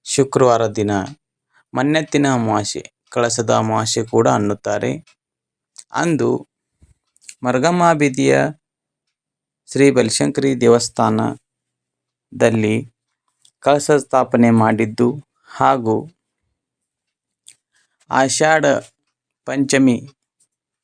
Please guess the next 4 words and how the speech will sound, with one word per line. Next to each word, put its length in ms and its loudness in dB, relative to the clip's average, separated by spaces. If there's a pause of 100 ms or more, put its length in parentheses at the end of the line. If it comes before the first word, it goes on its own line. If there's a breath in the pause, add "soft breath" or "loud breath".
(1800)
ದಿನದಂದು 680 0 (380)
ಕಳಸ 340 0
ವಿಸರ್ಜನೆ, 800 0
ಅಂದರೆ 640 0